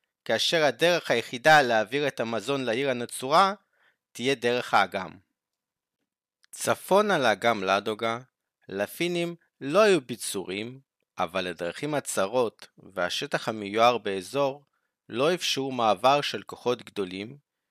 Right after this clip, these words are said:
והיוו שטח מצוין ללוחמת גרילה כנגד הצבא האדום.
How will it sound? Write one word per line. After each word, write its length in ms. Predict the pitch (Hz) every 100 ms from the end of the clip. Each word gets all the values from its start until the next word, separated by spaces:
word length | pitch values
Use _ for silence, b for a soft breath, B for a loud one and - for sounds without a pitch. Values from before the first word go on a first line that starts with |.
| _ -
והיוו 380 | 101 120 139 160
שטח 340 | 175 165 156
מצוין 760 | 151 131 - 127 151 143 131 131 _ -
ללוחמת 560 | 113 113 - 117 120 110
גרילה 480 | 113 139 170 151
כנגד 440 | 131 - 92 92 92
הצבא 380 | - 95 90 104
האדום. 420 | 101 101 98